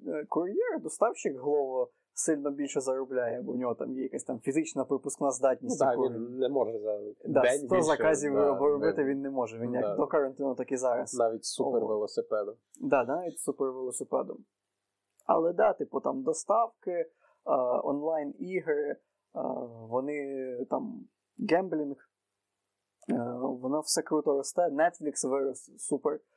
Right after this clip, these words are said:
Speaker 2: Та, взагалі, стрімінгові оці сервіси, це, вони ще й зробили хитро, вони ж зробили знижку під час карантину на їх підписку. Типу, і ти
Speaker 1: Да.
Speaker 2: як не хочеш, а думаєш,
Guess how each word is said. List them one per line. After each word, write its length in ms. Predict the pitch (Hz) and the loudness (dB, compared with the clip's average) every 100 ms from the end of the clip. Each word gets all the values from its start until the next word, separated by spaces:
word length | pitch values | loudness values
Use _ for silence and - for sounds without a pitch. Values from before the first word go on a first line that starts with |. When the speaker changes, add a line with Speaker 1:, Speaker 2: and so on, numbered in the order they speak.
| - | 2
Speaker 2:
Та, 200 | 143 131 | 4 4
взагалі, 380 | 117 117 135 131 | 0 -6 -2 -2
стрімінгові 600 | - 139 151 135 127 123 | 0 0 0 -2 -2 -4
оці 220 | 123 131 | -4 -6
сервіси, 640 | - 135 156 127 - 110 | -2 0 0 -4 -4 -4
це, 460 | 107 - 113 113 110 110 110 113 | -4 -4 -2 -2 -6 -10 -14 -6
вони 200 | 131 151 | 2 4
ще 140 | 156 147 | 4 2
й 40 | |
зробили 400 | 123 135 143 123 | 0 0 0 0
хитро, 380 | - 160 - 107 | 0 -2 -2 -2
вони 180 | 101 104 | -2 -6
ж 60 | |
зробили 400 | 117 113 113 104 | -8 -2 0 0
знижку 420 | 95 113 147 _ - | -2 -4 -4 _ -20
під 180 | 117 | -16
час 180 | - 113 | -12 -10
карантину 540 | - 120 117 117 113 110 | -6 -6 -2 -2 -2 -4
на 100 | 110 | -6
їх 120 | - | -8
підписку. 520 | - - 117 - _ _ _ _ _ _ | -14 -6 -6 -8 _ _ _ _ _ _
Типу, 340 | - - - 101 | -2 -2 -2 -2
і 280 | 104 107 113 | -4 -8 -4
ти 260 | - 123 | -2 0
Speaker 1:
Да. 280 | 120 - 294 - _ | 0 -2 -2 -8 _
Speaker 2:
як 260 | 127 131 139 | 0 0 -2
не 120 | 131 | -8
хочеш, 540 | - 139 156 - _ _ - | -4 -4 -4 -10 _ _ -6
а 100 | 117 | -4
думаєш, 340 | 117 117 101 | -2 -2 -4